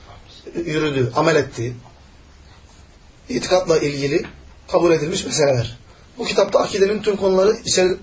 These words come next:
e, işlenmemiş. Bilakis bu kitapta akidenin önemli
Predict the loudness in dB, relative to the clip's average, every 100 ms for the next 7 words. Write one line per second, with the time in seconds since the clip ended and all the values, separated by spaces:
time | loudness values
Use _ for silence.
0 | -8 -6 -2 0 0 0 -2 -4 -8 -10
1 | -20 -20 -20 -4 0 0 -2 -4 -8 -4
2 | -4 -2 -4 -4 -6 -6 -6 -4 -2 -2
3 | -2 -4